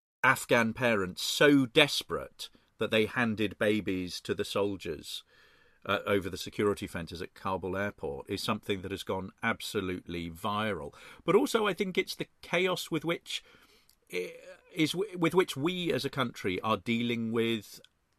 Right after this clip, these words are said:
Afghan refugees and children who are arriving by themselves. They're separated from their homeland. They arrive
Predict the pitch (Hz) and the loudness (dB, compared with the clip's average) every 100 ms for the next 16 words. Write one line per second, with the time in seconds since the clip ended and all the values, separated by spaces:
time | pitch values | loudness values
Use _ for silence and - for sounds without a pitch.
0 | - - 123 113 120 113 113 110 123 110 | -20 -6 -4 0 0 2 0 0 -4 -4
1 | 151 147 104 - 120 - 170 160 147 139 | -4 -4 -8 -10 -10 -4 -2 0 0 -2
2 | 127 - _ _ _ _ 139 135 131 131 | -4 -12 _ _ _ _ 8 8 8 6
3 | 135 139 123 120 120 113 - 127 127 120 | 6 6 2 0 0 -6 4 4 6 2
4 | 117 - 120 98 82 82 104 - - - | -2 0 0 0 -4 -6 -12 -16 -14 -14
5 | - - 120 107 - 139 143 127 117 110 | -18 -4 -2 -2 -2 0 2 2 2 -2
6 | - 113 110 107 113 107 101 87 90 107 | -4 -2 -2 0 0 0 -2 -4 -6 0
7 | 113 113 123 123 107 107 | 2 4 4 4 2 -2